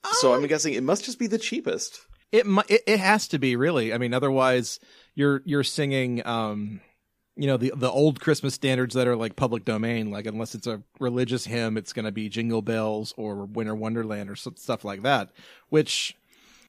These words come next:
Speaker 2: they're
Speaker 1: But, like, you
Speaker 2: fun
Speaker 1: specifically
Speaker 2: songs,
Speaker 1: get,
Speaker 2: but
Speaker 1: like,
Speaker 2: they're
Speaker 1: the,
Speaker 2: not
Speaker 1: like, the Bing Cos-, Crosby White Christmas or, like, Sinatra's Have Yourself a Merry Little Christmas, something like that. But instead they go with the Christmas song.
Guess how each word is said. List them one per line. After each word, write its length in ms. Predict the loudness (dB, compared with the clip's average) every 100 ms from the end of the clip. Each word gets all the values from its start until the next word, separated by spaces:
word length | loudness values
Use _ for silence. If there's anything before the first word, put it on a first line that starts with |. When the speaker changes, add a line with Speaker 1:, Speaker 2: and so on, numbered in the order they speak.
| _ -2
Speaker 2:
they're 260 | 4 4
Speaker 1:
But, 200 | 4 0
like, 140 | 0 0
you 60 | 6
Speaker 2:
fun 140 | 6
Speaker 1:
specifically 300 | 6 6 8
Speaker 2:
songs, 100 | 8
Speaker 1:
get, 80 | 8
Speaker 2:
but 60 | 6
Speaker 1:
like, 140 | 6
Speaker 2:
they're 100 | 8
Speaker 1:
the, 80 | 8
Speaker 2:
not 140 | 8
Speaker 1:
like, 140 | 4 -2
the 80 |
Bing 220 | 0 0 2
Cos-, 280 | 2 2 0
Crosby 260 | 0 0 2
White 200 | 0 0
Christmas 580 | -2 -2 -2 -4 -4 -4
or, 160 | -4
like, 160 | -2 -2
Sinatra's 800 | -4 -2 -2 -2 -2 -2 -6 -10 _
Have 100 | -8
Yourself 240 | -6 -6 -6
a 40 |
Merry 120 | -4
Little 160 | -2 -2
Christmas, 280 | -4 -8 -8
something 140 | -6
like 160 | -6 -4
that. 320 | -2 -2 -4 _ _ _ _ 0
But 100 | 0
instead 260 | 2 0
they 100 | 2
go 80 | 2
with 160 | 0 0
the 80 | -8
Christmas 440 | -6 -6 -4 -6
song. 320 | -4 -8 -12